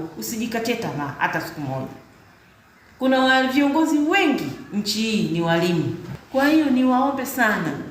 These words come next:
Hapa mlipopata mia sitini na tatu, yani hata hii three, tunatamani siku moja isiwepo. Uongo kweli? Kweli. Hii division three itoke, hawa kumi wa Mungu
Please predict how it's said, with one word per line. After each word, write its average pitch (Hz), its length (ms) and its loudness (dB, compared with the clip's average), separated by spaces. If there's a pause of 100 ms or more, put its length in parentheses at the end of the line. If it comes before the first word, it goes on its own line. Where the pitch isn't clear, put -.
(380)
Hapa 247 480 4
mlipopata 247 640 0
mia 233 260 0
sitini - 220 -6
na 208 120 0
tatu, 214 280 0
yani 226 220 2
hata 226 200 0
hii 240 160 2
three, 220 500 -2 (360)
tunatamani 220 440 0
siku - 180 -4
moja 214 240 0
isiwepo. 170 540 0 (1040)
Uongo 277 280 4
kweli? 170 480 0 (260)
Kweli. 113 220 -2 (200)
Hii 269 200 4
division 233 420 2
three 247 300 2
itoke, 214 800 0 (160)
hawa 214 280 4
kumi 196 420 0 (340)
wa 185 180 2
Mungu 220 520 4